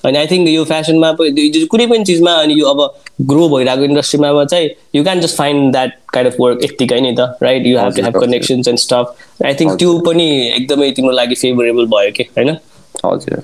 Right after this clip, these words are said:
Speaker 2: यस्तो हो, फर्स्ट थिङ चाहिँ you need to have a good पिआर, होइन?
Speaker 1: अहँ।
Speaker 2: अनि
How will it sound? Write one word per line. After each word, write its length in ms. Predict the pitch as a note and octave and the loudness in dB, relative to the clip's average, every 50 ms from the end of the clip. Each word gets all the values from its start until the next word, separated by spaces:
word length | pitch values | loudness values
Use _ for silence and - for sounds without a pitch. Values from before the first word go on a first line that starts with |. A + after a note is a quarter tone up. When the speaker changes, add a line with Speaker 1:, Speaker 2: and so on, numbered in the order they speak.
| - - - - - - - - - - - - - - - - - | -12 -18 -20 -20 -20 -20 -20 -20 -20 -14 -8 -4 -2 -2 0 0 0
Speaker 2:
यस्तो 300 | E3+ G3 F#3+ - G#3 F#3 | 0 -2 -2 -2 0 0
हो, 200 | C#3 A#2+ A2+ - | 0 0 -2 -2
फर्स्ट 320 | - D3+ D#3 D#3+ D#3+ - - | -4 -2 -2 -2 -4 -4 -2
थिङ 160 | D#3+ D3+ D3+ | -2 -2 0
चाहिँ 320 | D3 E3+ E3 D#3 C#3+ C3+ | 0 0 0 0 0 0
you 120 | B2+ C3+ C3+ | 0 2 2
need 320 | C3+ C#3 C3+ C#3 - - | 2 2 0 0 -2 -2
to 160 | C3+ A#2+ - | -2 0 -2
have 180 | A2+ A2+ A2+ A#2+ | -2 -2 -2 -2
a 100 | A#2+ G#2 | -2 -2
good 220 | A2 A#2 A2+ - - | -2 -2 -2 -2 0
पिआर, 300 | A#2+ G#2+ G#2+ G#2+ G#2+ G#2+ | 0 2 2 2 0 0
होइन? 220 | G2+ F2+ F2+ C3+ | -2 -4 -4 -6
Speaker 1:
अहँ। 640 | D#3+ D#3+ - - - - - C#3 C3+ C#3 D3+ D#3+ - | -8 -10 -12 -16 -14 -6 -4 -2 0 0 0 -2 -2
Speaker 2:
अनि 400 | - B2 B2 B2+ B2+ B2+ B2 A#2 | -4 -2 -2 0 0 0 0 0